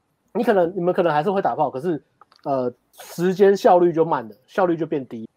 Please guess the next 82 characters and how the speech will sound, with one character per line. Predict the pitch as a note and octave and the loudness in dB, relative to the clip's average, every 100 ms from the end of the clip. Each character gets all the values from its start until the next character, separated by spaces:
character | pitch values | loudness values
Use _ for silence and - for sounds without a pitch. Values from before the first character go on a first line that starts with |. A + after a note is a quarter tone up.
| - | -8
然 | D3+ | 0
后 | F#3+ | 2
在 | G#3 | 2
这 | G3+ | 0
个 | G3 | 0
效 | F3+ G3 | 0 2
率 | F#3 | 4
变 | G3 | 2
低、 | F#3 | 0
时 | E3+ D3 | -4 -4
间 | E3 | -2
拖 | E3 D#3+ | 0 0
久 | C#3 | 0
的 | |
情 | B2 B2+ | -4 -6
况 | C#3 | -6
下， | C#3+ | -4
他 | C#3+ C3+ A#2 | -4 -4 -10
很 | - A#2 | -14 -6
快 | D3+ C#3 - _ - | -4 -4 -8 _ -4
有 | D#3+ | -2
可 | D#3 | 0
能 | B2+ | -2
就 | B2 | -4
是 | C#3+ C#3 A#2 - _ | -4 -4 -6 -10 _
注 | - E3+ | 0 2
意 | |
力 | D3+ | 2
又 | C#3+ | 2
被 | D3 | 0
别 | C3 B2 | 0 -2
人， | B2 C3+ | -2 -6
别 | C3 | -6
的 | B2+ | -4
男 | B2 B2 | -4 -6
生 | |
吸 | C3 C#3 | -8 -8
走 | A#2+ A2+ | -8 -8
或 | |
什 | A2+ | -10
么 | G#2+ | -14
的。 | G2 _ - | -20 _ -2
那 | A3 | 4
如 | G3 G#3 | 6 6
果 | E3 | 6
你 | C#3 | 6
知 | |
道 | F3 | 4
这， | E3+ D#3+ D#3+ F3 | 6 4 0 -6
这 | D#3+ | -2
个 | D3+ C3+ | -2 -2
性 | E3+ | -4
开 | C#3+ C3+ | -2 0
放 | C#3 | -2
的 | A2+ | -4
女 | G#2+ | -10
生， | A2 G#2+ _ _ _ | -14 -16 _ _ _
她 | - E3+ | -6 2
丢 | F3 | 6
了 | E3+ | 6
一 | |
个 | D3+ | 6
问 | E3 D3+ | 6 4
题， | B2 G#2 G2+ - | 0 -10 -14 -6
一 | D#3+ | -2
个 | D3 | 2
关 | F3+ E3 | 2 2
键 | D#3 | 0
问 | D#3+ C3+ | 0 -2
题， | A2 G#2 _ _ _ | -6 -14 _ _ _
然 | - | -6
后 | D#3+ | -2
你 | D3 | 0
回 | D3 | 2
答 | D3+ C#3 C3+ | 2 2 2
就 | |
是 | - D3 | -2 -2
很 | B2 D3 D#3+ | -4 -4 2
毁 | E3+ | 0
灭 | C3+ D#3 | 2 -2
性 | C3+ D3 | -2 -4
的， | A#2 | -8